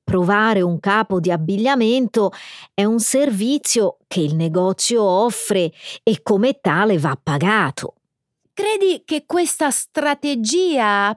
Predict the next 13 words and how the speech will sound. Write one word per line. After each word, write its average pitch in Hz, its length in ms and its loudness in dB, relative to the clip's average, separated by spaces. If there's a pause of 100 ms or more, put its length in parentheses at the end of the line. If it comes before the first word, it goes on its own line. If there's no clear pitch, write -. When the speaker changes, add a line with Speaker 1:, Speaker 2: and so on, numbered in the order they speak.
(160)
Speaker 2:
possa 349 440 -4
rivelarsi 320 960 -2
controproducente 302 1300 -2
per 175 180 -6
i 180 40 -8
commercianti? 185 1120 -4
Speaker 1:
Beh, 254 360 0
certo. 185 720 0 (480)
Sono 240 400 0
convinta 202 1040 0
che 254 200 -2
gli 277 300 -2
italiani 262 800 0